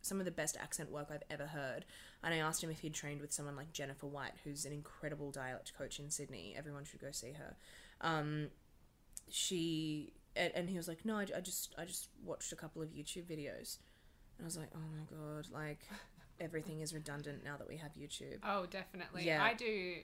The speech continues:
Speaker 2: I've done in the past so many American accent
Speaker 1: Mm-hmm.
Speaker 2: courses on YouTube,
Speaker 1: Yeah.
Speaker 2: which are free.
Speaker 1: It's
Speaker 2: Oh
Speaker 1: for
Speaker 2: my
Speaker 1: free.
Speaker 2: God.
Speaker 1: Yeah, well, that's, that's the thing as well, is, like, y-,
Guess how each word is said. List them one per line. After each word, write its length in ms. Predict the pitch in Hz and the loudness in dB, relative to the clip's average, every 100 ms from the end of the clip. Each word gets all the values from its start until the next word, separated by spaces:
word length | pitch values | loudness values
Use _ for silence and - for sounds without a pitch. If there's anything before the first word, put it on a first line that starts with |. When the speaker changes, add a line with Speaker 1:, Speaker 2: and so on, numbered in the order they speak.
| - | -4
Speaker 2:
I've 300 | 190 196 - | -2 -4 -4
done 480 | 185 170 160 165 170 180 | -2 -2 -4 -6 -8 -8
in 120 | 170 | -10
the 60 | |
past 420 | - 175 165 - - | -6 -6 -6 -8 -4
so 220 | 196 226 | -2 0
many 300 | 185 170 165 | 0 0 -2
American 520 | 180 170 160 165 170 | -2 0 0 -2 -4
accent 460 | 160 185 - 113 139 - - - 190 | -4 -6 -10 -10 -10 -14 -20 -10 -2
Speaker 1:
Mm-hmm. 360 | 175 175 170 170 | 0 0 0 -4
Speaker 2:
courses 520 | - 165 165 156 151 | -4 -4 -4 -8 -8
on 120 | 156 156 | -8 -8
YouTube, 500 | 151 - 123 113 - 190 | -8 -8 -8 -8 -6 2
Speaker 1:
Yeah. 300 | 185 202 190 | 6 8 6
Speaker 2:
which 160 | - | 8
are 160 | 269 262 - | 8 8 6
free. 560 | 269 330 320 285 233 247 - - - - 196 | 8 10 8 6 6 4 2 -6 -14 -2 2
Speaker 1:
It's 180 | 190 - | 4 10
Speaker 2:
Oh 140 | 311 | 10
Speaker 1:
for 100 | 294 | 12
Speaker 2:
my 120 | 302 | 12
Speaker 1:
free. 80 | 294 | 12
Speaker 2:
God. 580 | 302 330 320 302 262 233 | 12 12 12 12 8 6
Speaker 1:
Yeah, 340 | 226 311 339 294 | 12 12 12 12
well, 140 | 285 | 12
that's, 240 | 294 311 - | 8 6 6
that's 200 | 277 302 | 6 6
the 40 | |
thing 140 | 359 403 370 | 6 6 6
as 100 | 233 | 8
well, 160 | 320 | 8
is, 140 | 269 202 | 8 8
like, 380 | 190 190 - - 131 131 | 10 8 4 -10 -10 -6
y-, 260 | 208 220 | -2 0